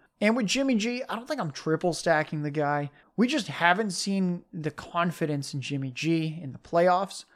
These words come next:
to really take over the game with, uh, him throwing the ball. And I'll get to it shortly for player props, but Jimmy G is not trusted in the red zone and when throwing the ball to the end zone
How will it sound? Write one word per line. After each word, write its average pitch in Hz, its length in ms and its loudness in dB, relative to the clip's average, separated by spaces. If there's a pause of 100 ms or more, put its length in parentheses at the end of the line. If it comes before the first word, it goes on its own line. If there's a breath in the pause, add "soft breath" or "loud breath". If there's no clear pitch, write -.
(140 soft breath)
to 175 260 4
really 165 300 8
take 170 260 2
over 160 220 4
the 143 80 -2
game 156 460 -2
with, 139 440 -4
uh, 127 360 -4 (280)
him 160 180 0
throwing 160 380 4
the 190 60 4
ball. 185 440 4 (160)
And 156 680 2 (260 soft breath)
I'll 185 100 8
get 185 200 8
to 196 100 4
it - 80 4
shortly 214 240 2
for - 140 -6
player 175 280 4
props, 135 400 -4
but 139 240 -4 (240 soft breath)
Jimmy 202 340 4
G 170 260 0
is 135 180 -2
not 151 460 -4
trusted 143 760 -2 (160)
in 165 140 0
the 151 80 2
red 160 340 4
zone 151 460 2
and 151 400 -4
when 143 160 -2
throwing 151 320 -2
the 139 60 -2
ball 135 240 0
to 131 60 -6
the 135 220 -4
end 156 180 2
zone 135 300 -10